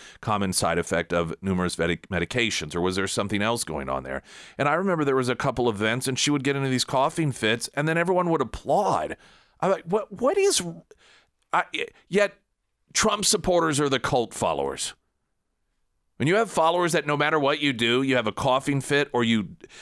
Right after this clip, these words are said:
you stop yourself from completely falling down into a giant bag of bones and you catch yourself, they applaud you as if you're the great saint. No matter what you do is,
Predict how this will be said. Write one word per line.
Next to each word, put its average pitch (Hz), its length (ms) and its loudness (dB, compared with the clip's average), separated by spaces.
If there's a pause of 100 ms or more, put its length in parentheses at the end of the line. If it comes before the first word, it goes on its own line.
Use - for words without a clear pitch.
you 107 100 0
stop 123 440 2
yourself 131 420 2
from 117 200 -2
completely 120 580 -2
falling 110 480 0
down 101 340 0
into 110 360 0
a 98 80 2
giant 101 360 -2
bag 104 260 0
of 85 140 -6
bones 95 500 0 (280)
and 104 100 -2
you 107 80 2
catch 110 320 -2
yourself, 117 380 0
they 120 100 0
applaud 101 500 -2
you 117 220 4
as 110 140 0
if 107 120 -2
you're 110 120 0
the 104 80 0
great 107 320 -2
saint. 123 260 -2
No 120 120 0
matter 131 260 0
what 135 280 0
you 156 100 0
do 135 160 0
is, 113 100 -4